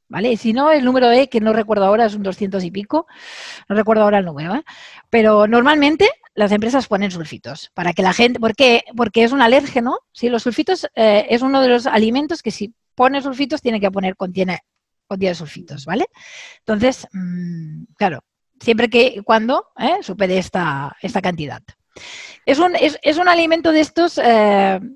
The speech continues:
bueno, peligrosos en este sentido porque la legislación propiamente lo permite.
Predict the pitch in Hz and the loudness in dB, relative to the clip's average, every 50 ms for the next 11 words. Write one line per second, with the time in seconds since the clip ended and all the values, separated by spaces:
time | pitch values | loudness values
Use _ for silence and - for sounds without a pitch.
0 | _ _ _ _ _ _ _ _ 226 254 254 240 247 269 - _ - 226 220 233 | _ _ _ _ _ _ _ _ 0 0 2 2 0 -2 -4 _ 0 2 2 2
1 | 233 240 269 302 311 - 269 302 415 - - - - - 220 220 233 - - 254 | 4 4 4 4 2 2 -2 -4 -4 -4 -6 -10 -8 -4 -2 -2 -2 -2 -2 -2
2 | 240 226 214 220 247 240 285 277 254 247 254 - 254 240 233 220 220 208 196 214 | -2 -2 -2 -2 -2 -2 0 0 0 0 0 2 4 4 4 4 4 2 0 -2
3 | 190 208 196 190 - 220 220 247 269 254 262 247 233 233 240 240 226 285 294 - | -2 -2 -2 -2 -2 -4 -2 -2 -2 0 0 0 0 0 -4 -4 -4 -4 -4 -4
4 | - - 214 190 175 165 170 190 214 202 - - | -6 -8 -10 -8 -8 -8 -8 -8 -8 -8 -10 -14